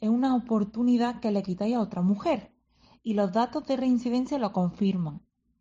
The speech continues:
Soy partidaria de la prisión permanente revisable para este tipo de delitos, ya que los agresores atentan contra la dignidad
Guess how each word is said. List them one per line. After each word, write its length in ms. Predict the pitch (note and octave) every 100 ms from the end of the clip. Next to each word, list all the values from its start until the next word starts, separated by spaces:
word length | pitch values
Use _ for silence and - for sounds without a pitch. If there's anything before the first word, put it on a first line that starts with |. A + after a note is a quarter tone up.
| _ _ _ _ _ _ _ - - _
Soy 160 | - B3+
partidaria 560 | D4+ D4 C#4+ C#4 D4
de 80 | C#4
la 100 | A#3
prisión 360 | G3+ G3+ A#3+ B3
permanente 440 | B3 B3 A#3+ A#3+
revisable 540 | A#3 A3 G3 A3+ A#3 A#3+
para 140 | A3
este 140 | A3
tipo 300 | A#3 A3 B3
de 120 | B3 G3
delitos, 600 | F3+ F#3 F3+ E3+ - _ _ _ _ _ - - -
ya 200 | F#3+ B3
que 120 | C#4
los 80 | C4
agresores 420 | B3+ B3 B3+ B3+
atentan 400 | A#3 A#3 A#3 B3
contra 300 | A#3 G3+ G3+
la 160 | F#3 F3+
dignidad 600 | F#3 F3+ F3 G#3+ B3